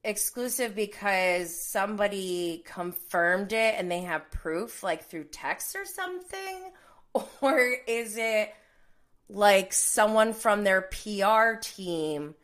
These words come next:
like, made a statement or something? That's where I'm, like, always confused because there's games being played behind the scenes. And so that's why,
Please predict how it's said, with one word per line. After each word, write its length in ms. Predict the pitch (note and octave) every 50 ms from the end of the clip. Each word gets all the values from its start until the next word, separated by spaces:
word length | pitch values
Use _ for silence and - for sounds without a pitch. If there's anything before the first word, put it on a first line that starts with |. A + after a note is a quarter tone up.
| _ _ _ _ _ _ _ _ _ _ _ _ - _ _ _ _ _ _ _ _ _ _ _ _ _
like, 580 | - F3+ F3+ F3+ E3+ D#3+ D3+ C#3+ - - - - _ _ _ _ _ _ _ _ _ _ _ _ -
made 340 | F3 E3+ F3+ F3+ F3+ F3
a 40 | F3+
statement 680 | F3 - - - G3+ A3+ B3 A#3 C#3 C3+ C#3 B2+ - - -
or 80 | - D3+
something? 580 | - - D#3+ C#3+ C#3 - - - C3 A2+ A#2 E3
That's 400 | E3 F#3 G3 C4 D#4+ D#4 - -
where 220 | - F4 F4 E4+
I'm, 300 | E4 - - G3 G3 F#3+
like, 240 | F#3 F3+ E3 D#3 - -
always 380 | - C#3 C#3 C#3+ C#3 C3+ - -
confused 1200 | - - D3+ C#3 C3 C3 - - - A#3+ B3 E3 A2+ E2 - - D#3 - - - - - - - _ _ _ _ _ _ _ _ _ _ _ _ _ _ _ _ _ _
because 1300 | - F3+ E3+ F3 - - - F3 E3 E3 D#3+ D#3 D3+ D3+ D3 D3 C#3+ C#3+ C#3+ C#3+ D3 D3 - - - - _ _ _ _ _ _ - - _ _ _ _ -
there's 300 | - F#3 F#3+ G3 F3+ F3
games 460 | - F3 F3 G#3 A#3 B3 B3 G3+ -
being 340 | - - D3 B2+ G#2+ A#2+ C3
played 380 | - - - C3+ C3 A#2 A2 -
behind 380 | D#3 D3+ - E3 D3+ D3+ D3+
the 60 | C#3+ C#3+
scenes. 560 | - - - G#3+ A3+ G#3 C3+ A#2 - - -
And 160 | C#3+ D3 D#3
so 220 | - - F#3 F3
that's 420 | E3+ G3+ A3 C4+ D4+ D4 - - -
why, 540 | G#3 F#3 F3+ E3+ D#3+ D#3 D#3+ E3 F3+ G3+